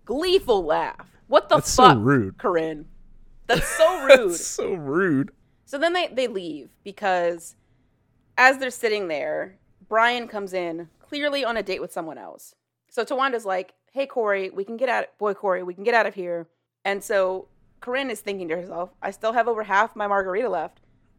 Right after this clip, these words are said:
Speaker 1: but I know it's a moot point when all three of them stand at once and begin pulling on jackets and gathering their things." And it's just like, "Yeah, bitch," 'cause his boyfriend that he just broke up with.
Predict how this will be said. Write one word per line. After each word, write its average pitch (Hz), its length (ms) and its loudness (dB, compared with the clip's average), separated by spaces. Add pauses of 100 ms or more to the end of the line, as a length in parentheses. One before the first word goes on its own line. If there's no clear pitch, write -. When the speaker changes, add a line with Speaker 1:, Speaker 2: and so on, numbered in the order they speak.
(180)
Speaker 1:
but 247 100 2
I 254 60 4
know 247 160 0
it's 240 100 -2
a 226 40 0
moot 226 240 -8
point 220 200 -4
when 190 100 -8
all 190 100 0
three 196 160 -2
of 190 60 0
them 196 100 -6
stand 214 260 -4
at - 80 -8
once 180 240 -6
and 185 80 -12
begin 180 220 -8
pulling 190 240 -6
on 185 120 -6
jackets 175 380 -4
and 196 100 -18
gathering 165 280 -10
their 160 80 -12
things." 156 360 -18
And - 80 -20
it's 202 80 -18
just 247 140 -18
like, 254 220 -10 (480)
"Yeah, 285 260 2
bitch," 247 540 -2
'cause 226 160 -8
his 220 140 -8
boyfriend 240 600 -2
that 196 60 -6
he 202 100 -12
just 196 380 -4
broke 196 200 0
up 202 200 0
with. 175 260 -2